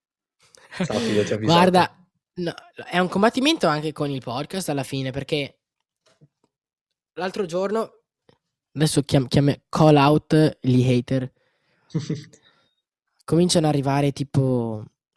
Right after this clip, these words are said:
Speaker 2: o i commenti o le cose che ti dicono, "Oh, sei un clown", <laughs> e cose così. C'è sta qua che mi ha persecutato, tipo,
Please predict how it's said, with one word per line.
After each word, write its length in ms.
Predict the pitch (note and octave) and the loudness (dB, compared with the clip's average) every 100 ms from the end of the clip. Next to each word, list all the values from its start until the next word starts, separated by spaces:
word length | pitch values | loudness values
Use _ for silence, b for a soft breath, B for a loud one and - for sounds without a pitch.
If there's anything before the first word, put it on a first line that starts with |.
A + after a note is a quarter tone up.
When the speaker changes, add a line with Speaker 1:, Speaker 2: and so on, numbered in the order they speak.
| _ _ _ _ _ _ _ _ _ _ _ D3 | _ _ _ _ _ _ _ _ _ _ _ -4
Speaker 2:
o 60 | |
i 40 | C#3+ | -2
commenti 680 | - B2 A2+ A2+ B2+ B2+ B2+ | -2 -2 -2 -2 -2 -2 -2
o 40 | |
le 140 | A#2+ | -2
cose 460 | A#2 A2+ A2+ B2 B2 | -4 -4 -2 -4 -4
che 80 | B2+ | -6
ti 100 | B2 | -8
dicono, 840 | A#2+ B2 A#2+ A#2 A#2 D3 C#3+ C3+ | -6 -4 -4 -2 -2 0 2 0
"Oh, 60 | B2 | -2
sei 160 | B2+ C#3 | -4 -2
un 140 | C3+ | -2
clown", 500 | B2+ A#2+ C3+ C3 C3+ | -4 -6 -6 -6 -6
<laughs> 0 | |
e 40 | C3 | -6
cose 280 | - D3+ C#3 | -2 0 0
così. 280 | C#3+ C3 D3+ | 0 2 2
C'è 840 | - - - - C4+ D4+ A#3+ - | 0 -8 -20 -14 -12 -12 -14 -10
sta 140 | A3 A3 | -4 0
qua 120 | A#3+ | 2
che 80 | A#3+ | 2
mi 80 | A3 | 2
ha 80 | F#3+ | 2
persecutato, 800 | G3 F3+ F3+ F#3+ F3 F#3 F3 F#3 | 0 -2 -4 -6 -4 -4 -4 -6
tipo, 240 | F3+ F3+ | -4 -6